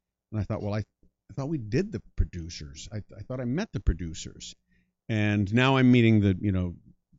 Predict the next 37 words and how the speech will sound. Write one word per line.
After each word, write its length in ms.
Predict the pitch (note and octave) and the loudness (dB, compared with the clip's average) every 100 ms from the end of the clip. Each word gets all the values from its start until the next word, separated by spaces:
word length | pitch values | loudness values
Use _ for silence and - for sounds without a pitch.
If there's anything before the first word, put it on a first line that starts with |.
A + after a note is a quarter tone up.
| - | -20
the 260 | C#3 G2+ F#2 - _ - | -12 -10 -10 -16 _ -14
New 280 | - B2+ D3+ | -4 4 4
World 320 | C3 B2+ A#2 | 4 2 0
Television. 720 | - B2 A#2 G2 F2 D#2+ - - - - - - - | 2 0 2 -2 -4 -6 -12 -18 -20 -20 -20 -12 -4
And 540 | G#2+ G2+ G2+ G2+ G2 - - | -2 0 0 0 -2 -8 -8
I 80 | G#2 | -6
had 100 | G#2 | -4
to 60 | |
go 160 | G#2+ G#2+ | -4 -2
audition 400 | G#2 G#2 G2+ A#2 | 0 -2 -2 -4
for 120 | - | -2
them. 440 | G#2 F#2+ F#2 F#2+ F2 _ - _ _ _ _ _ _ _ _ - | -2 -2 -4 -6 -8 _ -20 _ _ _ _ _ _ _ _ -2
Did 220 | A2 C3 | 0 4
that 240 | C#3 C#3+ C#3+ | 8 8 10
audition, 720 | A#2+ A2+ G2+ - F#2 G#2 - | 8 6 2 2 0 -4 -6
thought 320 | - D#3+ F#3+ | -2 4 6
I 120 | G#3 | 4
blew 280 | B2 A#2 A#2+ | 4 4 2
it, 300 | E2+ - - - _ | 0 -4 -8 -10 _
but 380 | A2 G#2+ A2+ A2 - B2+ | -2 2 2 0 -4 -4
then 200 | A2+ A2+ | 0 0
they 80 | |
said, 200 | G#2 A#2 | 0 -2
"We're 140 | G#2 G2 | -4 -2
gonna 160 | G#2 | -2
take 260 | G2 A2+ G#2 | -2 -4 -4
you 60 | A2+ | -4
to 100 | G2+ | -2
the 80 | |
network." 540 | G2+ G2+ G2 G#2+ G2+ - | -2 -2 -2 -6 -6 -6
So 100 | G2+ | -8
they 80 | F2+ | -8
took 260 | - A2+ | -8 -4
me 100 | A#2+ | -2
to 80 | A2+ | 0
the 100 | G#2+ | 0
network. 720 | G#2 G#2 - G#2 G2 - - | 0 0 -2 -2 -2 -6 -14